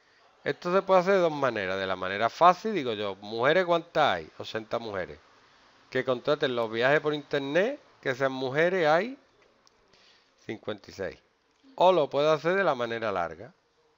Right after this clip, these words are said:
que es usando la fórmula y diciendo, probabilidad de que contrate el viaje por internet y sea mujer, partido de la probabilidad de que sea mujer.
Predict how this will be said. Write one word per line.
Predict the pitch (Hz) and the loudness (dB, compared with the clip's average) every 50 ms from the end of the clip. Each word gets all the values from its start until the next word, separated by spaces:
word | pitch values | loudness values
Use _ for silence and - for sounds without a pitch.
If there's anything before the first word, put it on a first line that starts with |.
| _ _ _ _ _ _ _ _ _ _ _ _ _ _ _ _ | _ _ _ _ _ _ _ _ _ _ _ _ _ _ _ _
que | - 117 110 | -4 -2 -2
es | 113 | -2
usando | 110 107 98 - - 107 104 113 117 120 123 123 123 120 131 165 208 - _ _ _ _ _ _ _ _ _ _ _ _ _ _ _ _ _ _ _ _ _ _ - _ _ _ _ _ _ _ _ _ _ _ _ _ - - - - _ - | -4 -6 -10 -6 -2 0 2 2 2 0 -4 -8 -8 -8 -8 -8 -12 -16 _ _ _ _ _ _ _ _ _ _ _ _ _ _ _ _ _ _ _ _ _ _ -20 _ _ _ _ _ _ _ _ _ _ _ _ _ -20 -20 -20 -20 _ -10
la | 90 92 92 92 | -4 -4 -4 -4
fórmula | - - - - 135 156 160 156 156 156 151 156 160 160 | -4 -6 -2 0 2 4 4 2 0 -2 -2 0 0 0
y | 143 120 | -2 -2
diciendo, | 110 101 - - - 101 98 95 92 90 87 90 85 85 - - - - - | -4 -8 -10 -10 -8 -8 -8 -8 -10 -12 -14 -14 -16 -16 -20 -20 -20 -10 -6
probabilidad | - 120 120 117 117 113 117 113 117 120 135 165 170 143 98 80 78 - - - - - - - - - - - - - - - - - | -2 0 0 0 0 -2 -4 -4 -4 -2 0 2 2 2 0 -2 -6 -16 -20 -20 -20 -20 -20 -20 -20 -20 -20 -20 -20 -20 -20 -20 -20 -20
de | - 117 113 123 120 | -10 -4 -2 -2 0
que | 120 120 117 | 0 -2 -4
contrate | 117 117 113 110 - 127 135 139 147 | -4 -6 -6 -6 -2 -2 -2 0 -2
el | 147 143 | -2 -2
viaje | 147 147 147 147 | 0 2 2 2
por | 139 139 139 | 0 0 -4
internet | 139 131 - - 131 120 107 104 | -4 -4 -4 -6 -4 -4 -4 -6
y | 95 | -6
sea | - - 117 120 | -6 -4 -4 -4
mujer, | 123 123 123 131 151 180 220 254 262 - _ _ _ _ _ _ _ _ _ _ _ _ _ _ | -4 -6 -4 -4 -2 -2 -2 -4 -8 -12 _ _ _ _ _ _ _ _ _ _ _ _ _ _
partido | - 117 113 107 - _ - 127 123 | -2 -2 -2 -2 -4 _ -4 -2 0
de | 117 | 0
la | 113 107 | -2 -2
probabilidad | - 113 110 107 104 107 120 147 | -2 -4 -4 -4 -2 -2 -2 -2
de | 165 151 | -2 -4
que | 143 - | -6 -6
sea | - - 101 | -6 -6 -6
mujer. | 95 90 78 73 69 | -6 -8 -12 -16 -20